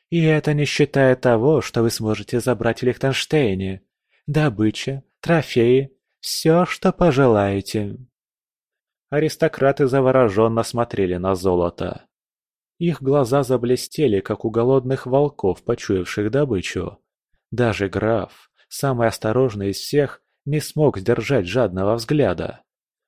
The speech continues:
Аиша знала, что они уже почти ее. Осталось только добить их последним аргументом.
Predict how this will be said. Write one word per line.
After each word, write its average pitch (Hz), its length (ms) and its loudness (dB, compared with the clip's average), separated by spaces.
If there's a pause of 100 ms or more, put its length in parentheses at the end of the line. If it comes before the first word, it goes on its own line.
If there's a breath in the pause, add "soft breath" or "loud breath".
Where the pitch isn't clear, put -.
(200)
Аиша 156 480 0
знала, 127 460 0
что 120 320 -2
они 123 240 -2
уже 123 320 0
почти - 440 -4
ее. 95 720 -4 (460)
Осталось 123 600 0
только 101 380 0
добить 113 440 0
их - 140 -6
последним 135 540 -2
аргументом. 131 880 -2